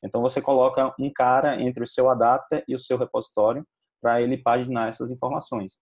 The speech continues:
E o legal é que ele trabalha com vários tipos de paginação. Isso eu achei bem bacana. Ele tem a paginação por, ah, por exemplo, por chave, né? Que você, "Ah,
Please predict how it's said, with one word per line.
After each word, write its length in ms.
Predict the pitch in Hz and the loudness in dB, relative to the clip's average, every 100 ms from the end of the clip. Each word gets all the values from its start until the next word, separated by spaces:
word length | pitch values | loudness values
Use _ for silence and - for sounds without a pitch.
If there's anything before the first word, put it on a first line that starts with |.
| _ _ _ _ _ _ _ _ | _ _ _ _ _ _ _ _
E 120 | 131 | 2
o 60 | 147 | 4
legal 380 | 175 139 156 180 | 4 6 6 6
é 60 | |
que 100 | 175 | 4
ele 140 | 175 175 | 2 2
trabalha 360 | 165 147 156 | 0 2 2
com 200 | 160 160 | 2 0
vários 340 | 143 160 202 - | 2 2 2 -2
tipos 280 | 160 156 | -4 -2
de 80 | 156 | -4
paginação. 680 | 151 151 156 180 - 123 110 - | -2 0 0 -2 -2 -4 -4 -6
Isso 180 | 113 143 | -8 -6
eu 40 | |
achei 220 | 135 131 | -4 -4
bem 180 | 127 127 | -4 -2
bacana. 420 | 156 165 117 104 95 _ _ _ | -4 -4 -6 -6 -8 _ _ _
Ele 200 | 117 117 | -2 -2
tem 480 | 110 127 123 120 110 | 0 0 2 -2 -2
a 280 | 107 104 104 | 0 0 0
paginação 640 | 117 110 123 110 120 113 110 | 0 0 0 -2 -2 -2 -2
por, 380 | 113 110 107 104 | 0 2 2 0
ah, 340 | 101 101 98 - _ | -4 -4 -4 -8 _
por 100 | - | -4
exemplo, 340 | 104 98 104 - | -2 -4 -6 -6
por 220 | 107 92 _ _ _ | -6 -6 _ _ _
chave, 460 | - 107 113 139 107 | -2 2 2 2 0
né? 140 | 110 | -4
Que 60 | 110 | -6
você, 420 | 107 113 107 98 | -6 -4 -4 -4
"Ah, 200 | 104 110 | 0 0